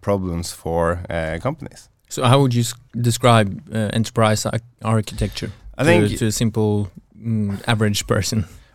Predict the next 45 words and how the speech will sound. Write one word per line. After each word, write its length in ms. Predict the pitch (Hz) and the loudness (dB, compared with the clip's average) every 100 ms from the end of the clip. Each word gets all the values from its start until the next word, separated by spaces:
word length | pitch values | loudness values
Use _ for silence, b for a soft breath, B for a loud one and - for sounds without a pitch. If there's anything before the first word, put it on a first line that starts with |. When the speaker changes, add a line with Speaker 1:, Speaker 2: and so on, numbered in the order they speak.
| 147 | 2
Speaker 1:
I 20 | |
think 120 | 196 | 4
a 80 | 175 | 6
very 220 | 135 123 | 6 6
simple 380 | 117 131 117 113 | 4 2 2 4
average 320 | 107 107 95 | 4 2 -2
person, 440 | - 90 - 95 92 | -2 -4 -2 -2 0
we, 480 | 110 117 113 113 | 2 4 4 2
we 200 | 76 113 | 0 2
all, 680 | 120 123 120 110 76 65 80 98 101 - 120 | 4 6 6 4 -2 -6 -8 -8 -10 -14 -10
be-, 140 | 110 151 | 0 2
before 400 | 147 151 170 165 | 2 0 0 2
you're 80 | |
gonna 160 | 131 110 | 2 0
start 320 | - 95 - | 0 0 0
to 60 | 95 | -2
do 160 | 85 | -6
something, 480 | 85 76 - - - - | -6 -8 -10 -12 -14 -10
whether 240 | - 98 | -4 2
that 160 | 113 98 | 2 2
is 100 | 95 | 0
driving 480 | 85 90 95 90 85 | 0 2 2 0 -6
somewhere 460 | 90 87 87 87 | -6 -4 -2 -2
or 80 | 85 | -2
starting 320 | - 104 98 | 0 0 0
a 20 | 95 | -2
new 160 | 87 | -6
project 640 | 82 95 92 85 87 87 - | -4 -4 -4 -4 -4 -4 -4
or, 240 | 92 90 B B B B - | -2 -2 B B B B -4
uh, 580 | 98 95 92 90 90 87 | 0 2 2 4 2 0
or, 320 | 92 90 90 | 0 2 2
um, 600 | 87 87 87 87 82 87 | 2 0 0 0 -2 -4
yeah, 200 | 85 113 | -2 -2
doing 260 | 101 95 104 | 0 -2 0
anything 360 | 98 98 101 92 | 0 -2 -2 -2
at 80 | |
all, 420 | 92 92 82 85 87 | 0 0 0 -4 -6
like, 300 | 92 92 - | -4 -4 -2
you 60 | |
should 260 | 95 101 95 | 0 0 -4
have 220 | - 92 | -4 -4
a 80 | 87 | -4
plan. 340 | 87 85 - - _ - _ 127 | -4 -4 -4 -16 _ -20 _ -8
Speaker 2:
Mm. 140 | |
Speaker 1:
Uh, 40 | 113 | -8